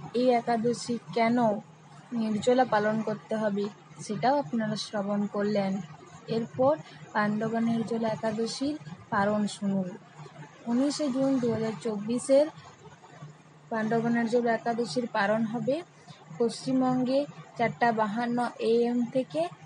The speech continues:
সাতটা তিরিশ এএম পর্যন্ত, আর বাংলাদেশে পাঁচটা বারো এএম থেকে সাতটা আটান্ন এএম পর্যন্ত।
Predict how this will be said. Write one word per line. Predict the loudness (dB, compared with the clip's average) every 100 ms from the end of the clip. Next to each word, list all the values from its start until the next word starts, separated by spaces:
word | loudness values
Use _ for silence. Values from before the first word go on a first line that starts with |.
| -18
সাতটা | -6 -2 -2 -4
তিরিশ | -4 0 0 0 0
এএম | 2 2 2 -2
পর্যন্ত, | -4 -6 -6 -8 -6 -8 -8 -18 -18 -10 -4
আর | -2 -2
বাংলাদেশে | -2 -2 -2 -2 -2 -2 2 4 2
পাঁচটা | -2 -8 -8 -8 -4
বারো | -2 -2 -2
এএম | 0 0 2 2 0
থেকে | -2 -6 -6 -8 -10 -14 -12
সাতটা | -6 -6 -4 -2 -2 -2 -10 -4
আটান্ন | -2 0 2 2
এএম | 0 0 0 -2
পর্যন্ত। | -2 -6 -6 -4 -4 -6